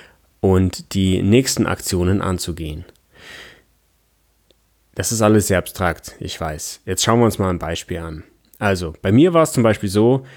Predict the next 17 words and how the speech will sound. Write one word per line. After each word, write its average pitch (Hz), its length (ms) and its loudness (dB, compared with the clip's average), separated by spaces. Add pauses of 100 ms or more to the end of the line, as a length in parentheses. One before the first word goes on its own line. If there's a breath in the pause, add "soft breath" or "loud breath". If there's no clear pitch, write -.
(360 loud breath)
ich 95 360 0
war 95 420 -2
super 131 460 2
unzufrieden 104 720 0
mit 95 160 -2
der 90 120 0
Beweglichkeit 98 880 -2
in 98 440 0
meiner 90 440 0
Beinrückseite. 82 1160 -2 (520 loud breath)
Ich - 180 -6
hab 92 200 0 (340)
jahrelang 92 720 2
sehr 92 180 -2
viel 95 220 -2
Radsport 135 540 0
gemacht 127 420 0